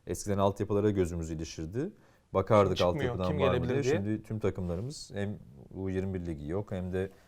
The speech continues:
Speaker 1: pandemi şartları. O yüzden, e, bence ön libero burada çok önemli. Jetson Fernandez'i koyduk ama Ömer ve Fegüli'nin orada Ömer'in dinamizmi,
Speaker 2: <laughs>
Speaker 1: Fegüli'nin tekniği,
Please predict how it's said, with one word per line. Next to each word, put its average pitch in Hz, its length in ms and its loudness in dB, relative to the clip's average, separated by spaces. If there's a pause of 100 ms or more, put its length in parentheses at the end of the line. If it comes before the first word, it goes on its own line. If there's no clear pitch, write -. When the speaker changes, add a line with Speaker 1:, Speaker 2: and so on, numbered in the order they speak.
(140)
Speaker 1:
pandemi 90 360 -4
şartları. 92 440 -4
O 151 80 0
yüzden, 147 340 0 (440)
e, 104 380 2
bence 135 460 4 (240)
ön 127 240 0
libero 107 260 2
burada 90 200 -6
çok - 220 -8
önemli. 131 440 -4 (420)
Jetson 110 340 2
Fernandez'i 120 560 2
koyduk 95 360 0
ama 120 320 0 (120)
Ömer 107 300 2
ve 110 60 -2
Fegüli'nin 107 440 -4
orada 101 240 -2
Ömer'in 101 460 -2
dinamizmi, 98 540 -4
Speaker 2:
<laughs> - 60 -12
Speaker 1:
Fegüli'nin 95 500 -4
tekniği, 95 580 -4